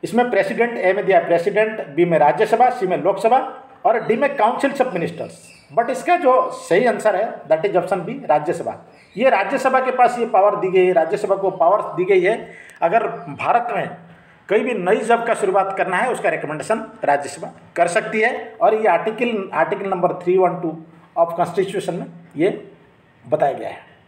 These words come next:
राज्यसभा के पास ये पावर आर्टिकल number थ्री वन टू के तहत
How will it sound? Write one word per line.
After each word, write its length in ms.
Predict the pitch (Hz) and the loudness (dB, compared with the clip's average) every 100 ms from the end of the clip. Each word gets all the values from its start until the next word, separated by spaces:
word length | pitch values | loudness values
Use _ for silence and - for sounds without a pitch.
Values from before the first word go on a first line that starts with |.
| _ _ _ | _ _ _
राज्यसभा 400 | 147 175 220 208 | 0 0 0 -2
के 120 | 202 202 | 0 2
पास 200 | 185 202 | 2 2
ये 260 | 165 156 196 | -2 0 0
पावर 300 | 190 196 247 | 4 4 2
आर्टिकल 500 | - 160 151 175 180 | 0 -2 -2 -4 -2
number 260 | 170 160 | -2 -2
थ्री 160 | 160 170 | -2 0
वन 240 | 190 185 | 0 0
टू 100 | 190 | -4
के 120 | 196 | -2
तहत 260 | 190 165 | 0 0